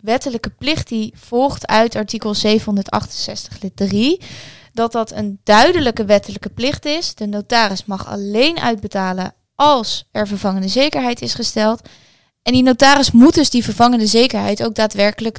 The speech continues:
toetsen. Hij moet toetsen of een bankgarantie gelijkwaardig is aan het depot. Want als hij dat niet toetst, kan hij niet weten of het uitbetaald mag worden.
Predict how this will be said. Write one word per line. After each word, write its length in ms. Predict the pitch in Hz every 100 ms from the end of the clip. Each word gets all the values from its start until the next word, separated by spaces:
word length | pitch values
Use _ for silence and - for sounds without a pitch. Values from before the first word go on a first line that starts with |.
| _
toetsen. 440 | - 311 - - - - - -
Hij 160 | 220
moet 220 | 226 277 302
toetsen 400 | - 320 - 294
of 100 | 240
een 120 | 220 208
bankgarantie 760 | 214 277 - 247 226 220 226
gelijkwaardig 760 | - 214 208 208 196 233 240 -
is 140 | 208
aan 140 | 202 196
het 120 | 196
depot. 580 | 196 - 208 233 339 - - - -
Want 140 | 226 226
als 160 | 247
hij 140 | 254 240
dat 180 | 220 220
niet 200 | 285 -
toetst, 340 | - 330 - -
kan 200 | - 269 262
hij 180 | 247
niet 180 | 233 214
weten 520 | 202 208 220 208 202 - _ _ _ _ _ _ -
of 120 | 262
het 100 | 233
uitbetaald 480 | - 220 202 196 196
mag 160 | 190 -
worden. 240 | - -